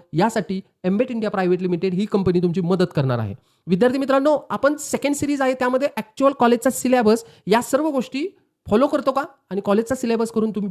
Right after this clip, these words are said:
प्लेसमेंट मिळवू शकता का हे पाहणार आहोत. तर प्रत्येकाने हा व्हिडिओ आहे त्याला लाईक करायचं आहे आणि या सिरीजला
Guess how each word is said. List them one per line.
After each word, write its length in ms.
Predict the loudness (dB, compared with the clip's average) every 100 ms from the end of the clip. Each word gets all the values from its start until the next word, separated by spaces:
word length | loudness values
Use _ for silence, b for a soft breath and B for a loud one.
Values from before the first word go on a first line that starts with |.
| -4
प्लेसमेंट 360 | -4 0 -2
मिळवू 280 | 4 4 4
शकता 260 | 2 -4 -6
का 160 | -6 -6 B -4
हे 60 | -2
पाहणार 380 | 0 0 2
आहोत. 200 | 4 2 0 B -6
तर 60 |
प्रत्येकाने 580 | -2 -2 -2 -2 0 0 -2 -8 0
हा 120 | 4
व्हिडिओ 260 | 4 4 4
आहे 140 | 4
त्याला 160 | 2 2
लाईक 180 | 0 -2
करायचं 320 | -4 -4 -4 -4
आहे 180 | -2 -4
आणि 240 | -4 -4
या 140 | -2 -2
सिरीजला 440 | -2 -4 -2 -4